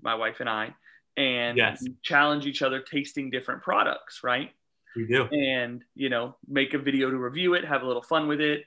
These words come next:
Speaker 1: We keep track of it, so on and so forth. I noticed, you know, you, you seem to be good. You, you're looking good. You're sounding healthy.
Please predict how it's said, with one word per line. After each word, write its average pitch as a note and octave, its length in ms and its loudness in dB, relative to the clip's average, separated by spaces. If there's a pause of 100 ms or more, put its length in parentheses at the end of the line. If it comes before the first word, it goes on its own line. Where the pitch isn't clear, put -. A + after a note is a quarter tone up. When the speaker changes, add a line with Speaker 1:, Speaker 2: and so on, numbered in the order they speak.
Speaker 1:
We C3+ 120 -6
keep C3 200 -10
track D3 300 4
of D3+ 80 -4
it, D3+ 120 -4
so C3+ 140 -6
on A#2+ 60 -4
and A#2+ 100 -10
so D#3 140 -4
forth. B2 220 -4 (580)
I D3+ 100 -2
noticed, G3 840 0 (400)
you D3+ 100 0
know, C3 380 0
you, F#3+ 220 -10 (520)
you F#3 180 -2
seem C4+ 540 -4
to B3 100 -6
be G#3+ 180 -6
good. F3 400 0 (200)
You, D3+ 120 0
you're D3+ 200 2
looking G3+ 420 0
good. G3 360 2
You're C#3+ 80 0
sounding E3+ 500 -2
healthy. E3 640 -6